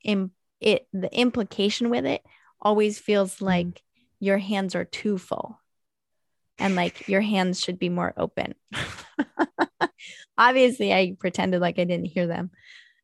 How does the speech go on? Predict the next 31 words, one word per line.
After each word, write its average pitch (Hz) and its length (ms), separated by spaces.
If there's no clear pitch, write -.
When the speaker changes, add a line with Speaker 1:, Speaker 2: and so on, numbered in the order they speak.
Speaker 1:
and 175 200
just - 220
<laughs> - 60
kept 196 180
going. 175 360
But 269 160
I 508 240
was 214 220
so 247 260
mad. 190 420
<laughs> - 600
Obviously, 254 460
I'm 202 120
still 208 200
thinking 208 220
about 196 200
this 185 260
almost 190 360
two 190 120
years 180 300
later. 170 280
<laughs> 302 60
Speaker 2:
So 226 220
my, 247 560
uh, 208 40
reaction 180 560
every 185 200
time 185 200
I 180 80
hear 175 180
this 180 380